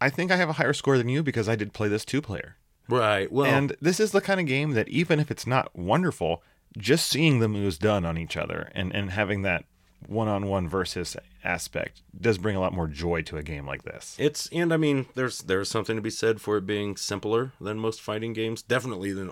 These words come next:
Speaker 2: any fighting games that come out nowadays.
Speaker 1: Right.
Speaker 2: Um, you know, it's a, a good intro to the genre.
Speaker 1: Mm-hmm.
Speaker 2: And I mean, it, it's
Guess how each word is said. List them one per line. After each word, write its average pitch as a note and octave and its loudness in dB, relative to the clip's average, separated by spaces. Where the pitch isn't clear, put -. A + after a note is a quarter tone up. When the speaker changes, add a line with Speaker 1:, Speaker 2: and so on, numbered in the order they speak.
Speaker 2:
any B2 0
fighting F2+ -6
games F2 -4
that F2 -8
come F#2 -4
out D#2+ -6
nowadays. E2 -4
Speaker 1:
Right. E2 2
Speaker 2:
Um, E2 -6
you F#2 -4
know, F2+ 0
it's - -8
a, - -6
a A#2 -6
good C#3 2
intro C3 2
to A#2 2
the A2 2
genre. F#2 0
Speaker 1:
Mm-hmm. C#3+ 2
Speaker 2:
And G2 -2
I F#2+ 0
mean, F#2+ -2
it, F#2+ -8
it's - -8